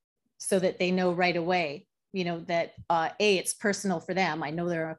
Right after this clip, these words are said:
a, a columnist, and B, you know, what is this content? And then the next sentence, you know, after, like, "Hello, Henry," would be, uh, the idea for the column in one sentence. And then I would pay it off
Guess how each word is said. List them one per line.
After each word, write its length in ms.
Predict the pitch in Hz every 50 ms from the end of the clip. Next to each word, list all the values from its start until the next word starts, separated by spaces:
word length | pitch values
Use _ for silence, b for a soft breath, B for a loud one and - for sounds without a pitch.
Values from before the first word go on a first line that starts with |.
| _ -
a, 40 | 170
a 20 |
columnist, 680 | - - 196 196 185 175 165 156 143 185 - - - - -
and 160 | 180 175 170
B, 420 | - 170 165 160 156 156 165 - _ _ _
you 80 | 175
know, 120 | 170 170 151 - _
what 180 | 175 170 170
is 180 | 165 175 175 -
this 140 | 160 147 -
content? 500 | - - 165 156 160 - - 151 147 - b b b b b b b b b b -
And 120 | 190 185
then 440 | 185 185 185 180 175 175 175 175 - - -
the 160 | 175 185 190
next 300 | 180 175 170 - - -
sentence, 640 | - 196 185 185 185 190 175 165 156 - - - - _
you 120 | 175 165
know, 200 | 165 160 160 160 -
after, 380 | 160 160 160 - - 180 170 165
like, 280 | 160 156 151 151 - - _ _ _ _ _
"Hello, 300 | - - 196 185 175 170
Henry," 540 | 165 180 190 196 185 165 151 143 147 - b b b b b b b _
would 240 | - 165 175 170 147
be, 400 | 175 165 160 160 156 156 156 - _ _ _ _ _ _ _ _ _ _ _ _ _ _ - - _ -
uh, 220 | 165 165 160 - - - - 190 -
the 300 | - 185 170 185 160 - - - _ _ _ _ _ _ _ _ _ _ _ _ _ _ _ _ -
idea 380 | 185 175 165 165 202 208 214
for 160 | 208 214 - 175
the 80 | 170
column 420 | - - - 185 175 175 170 165 170
in 260 | 165 - 190 185 180
one 160 | 175 170 165
sentence. 640 | 165 - - 214 202 208 226 208 202 196 190 - - - -
And 120 | 185 180
then 120 | 185 185 185
I 100 | 180 175
would 220 | 170 165 160 -
pay 160 | - 185 170
it 100 | 170 160
off 340 | 160 139 135 131 - - -